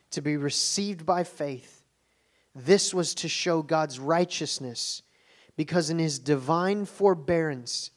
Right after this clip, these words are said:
he had passed over former sins. It was to show his righteousness at the present time, so that he might be just and the justifier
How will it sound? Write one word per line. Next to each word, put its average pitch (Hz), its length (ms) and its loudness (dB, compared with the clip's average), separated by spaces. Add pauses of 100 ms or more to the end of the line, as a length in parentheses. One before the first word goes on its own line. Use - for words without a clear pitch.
(540)
he 170 140 2
had 151 180 0
passed - 540 -2
over 175 360 4
former 160 440 -4
sins. 120 720 -8 (680)
It 185 80 8
was 190 220 6
to 196 120 -2
show 214 380 8
his 196 240 2
righteousness 185 840 0
at 165 80 -8
the 165 80 -2
present 190 480 2
time, 175 440 -2 (220)
so - 180 6
that 170 160 2
he 214 200 -2
might 214 360 2
be 185 200 0
just 190 720 4 (400)
and 226 320 6
the 233 80 12
justifier 156 1000 2